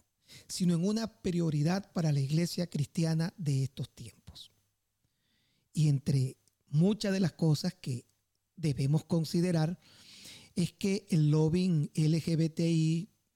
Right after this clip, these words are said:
hay más letras actualmente, pero yo me voy a quedar con esta que es la que más recuerdo, ha estado haciendo un trabajo.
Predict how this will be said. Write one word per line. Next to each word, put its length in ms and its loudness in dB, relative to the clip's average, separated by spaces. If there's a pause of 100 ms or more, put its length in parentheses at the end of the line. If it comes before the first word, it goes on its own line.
(140)
hay 300 -6 (480)
más 180 0
letras 640 0
actualmente, 760 -2 (760)
pero 180 2
yo 120 2
me 80 2
voy 120 0
a 80 -4
quedar 280 0
con 200 2
esta 320 -2
que 100 -2
es 60 4
la 160 2
que 120 -2
más 180 2
recuerdo, 560 -2 (1080)
ha 120 -2
estado 320 0
haciendo 360 0
un 100 0
trabajo. 580 0